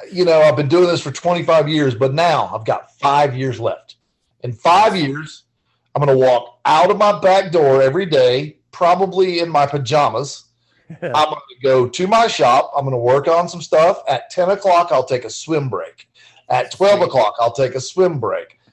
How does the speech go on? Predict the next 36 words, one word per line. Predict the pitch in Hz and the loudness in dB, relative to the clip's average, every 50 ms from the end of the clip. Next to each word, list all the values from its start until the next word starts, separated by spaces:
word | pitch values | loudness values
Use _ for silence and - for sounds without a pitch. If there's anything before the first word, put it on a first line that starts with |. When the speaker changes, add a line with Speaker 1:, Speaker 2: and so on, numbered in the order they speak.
| _ - - | _ -6 -4
Speaker 1:
Uh, | 123 139 - | -4 -4 -2
like, | 160 147 143 139 127 - 160 175 190 _ _ _ - | 0 0 0 0 0 -4 -12 -18 -20 _ _ _ -2
I, | 135 151 156 147 143 135 - - | 0 2 2 0 0 -4 -8 -4
I | 143 151 147 | 0 0 0
just | 143 127 165 151 - | 0 -2 -6 -6 -8
decided, | - 143 - - 165 170 175 151 135 | -10 -6 -2 0 2 4 4 2 2
like, | 131 123 120 120 - _ _ _ _ _ _ _ _ _ - | 0 -2 -2 -4 -6 _ _ _ _ _ _ _ _ _ -2
I'm | 131 135 139 143 139 | -2 0 0 0 0
gonna | 151 143 139 123 | 0 2 2 2
only | 143 151 156 156 147 | 2 0 0 0 0
work | 143 147 139 139 139 | 0 2 0 0 -2
for | - 135 | -4 -6
me | 127 127 120 120 117 | -4 -4 -4 -4 -6
from | 117 - 127 120 | -8 -10 -10 -8
now | 117 117 110 98 95 | -6 -4 -4 -4 -4
on. | 90 82 - - _ _ | -6 -8 -10 -14 _ _
Once | - 117 139 147 135 160 | -4 -2 -2 0 0 0
I'm | 165 165 165 | 0 0 2
done | 165 170 180 180 | 2 2 2 2
with | 185 180 175 | 0 0 2
this | 185 185 175 | 0 2 2
other | 190 175 170 165 156 | 2 2 0 0 -2
job, | 147 151 135 127 120 117 120 120 - | 0 0 2 2 2 2 0 -4 -4
that's | - 123 123 - | -4 -2 -2 -2
it. | 127 - - - _ _ _ _ _ _ _ _ _ _ _ _ - - | -4 -4 -6 -6 _ _ _ _ _ _ _ _ _ _ _ _ -6 -4
I'm | 101 113 | -4 -4
gonna | 113 104 101 95 | -4 -6 -6 -4
work | 98 117 139 160 151 | -2 -2 -2 -2 -4
for | - 196 190 | -6 -6 -4
me, | 185 180 165 160 170 175 170 _ _ _ _ _ _ _ _ _ _ - | -4 -4 -4 -6 -8 -10 -12 _ _ _ _ _ _ _ _ _ _ -10
and | - 127 127 | -6 -4 -4
I'm | 123 117 | -4 -4
gonna | 113 107 101 | -4 -6 -8
make | 104 113 123 135 - - | -4 -2 -2 -2 -2 -4
things | - 160 165 165 143 | -8 -8 -8 -4 -2
happen. | 170 147 139 - - 131 135 147 147 | 0 0 0 0 -2 -6 -8 -8 -10